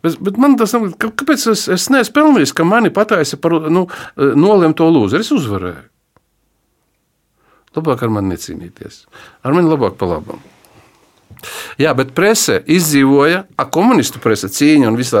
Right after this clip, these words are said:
tālāk. Viņi nomira, un tikai pēc kāda laika tur Jakubāns un, eh, un citi. Nē, nu, citi sāka atjaunoties, sā-,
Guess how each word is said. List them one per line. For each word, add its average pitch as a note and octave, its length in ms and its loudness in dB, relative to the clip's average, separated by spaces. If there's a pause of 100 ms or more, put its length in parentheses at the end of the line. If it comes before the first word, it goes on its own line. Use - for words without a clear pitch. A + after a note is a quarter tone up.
tālāk. D3+ 320 0
Viņi B2+ 400 0
nomira, B2+ 460 2 (420)
un B2+ 160 0
tikai C3 240 -2
pēc B2+ 160 -2
kāda B2+ 240 0
laika D#3 400 0
tur F#2+ 400 -6
Jakubāns A#2 800 -2 (100)
un, F#2 140 -6
eh, - 720 -12 (260)
un G#2 160 -4
citi. B2 240 -6 (800)
Nē, F3+ 160 0
nu, G3 160 2
citi G3+ 240 -2
sāka C#3 460 -2
atjaunoties, G#2+ 500 -4
sā-, A2+ 420 -2